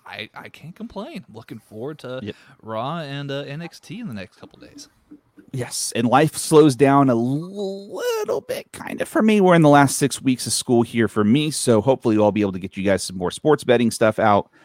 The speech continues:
Speaker 2: Um, the Masters was tremendous. Con-, congratulations to Hideki Matsuyama, who is the first Japanese male to ever win at Augusta National, um, which is tremendous. Uh, so Bianca Belair wins the first ever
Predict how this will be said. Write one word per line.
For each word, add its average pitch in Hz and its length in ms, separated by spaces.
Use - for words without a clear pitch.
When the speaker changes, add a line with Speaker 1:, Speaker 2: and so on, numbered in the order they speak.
Speaker 2:
Um, 101 280
the 92 60
Masters 110 560
was 101 300
tremendous. 117 680
Con-, 98 360
congratulations 110 1040
to 101 80
Hideki 101 460
Matsuyama, 101 680
who 95 100
is 87 100
the 90 80
first 113 360
Japanese 113 600
male 98 300
to - 180
ever 104 280
win 95 320
at 87 160
Augusta 87 460
National, 85 580
um, 87 320
which 92 160
is 90 160
tremendous. 95 880
Uh, 82 240
so - 160
Bianca 110 400
Belair 110 420
wins 110 260
the 104 60
first - 320
ever 107 460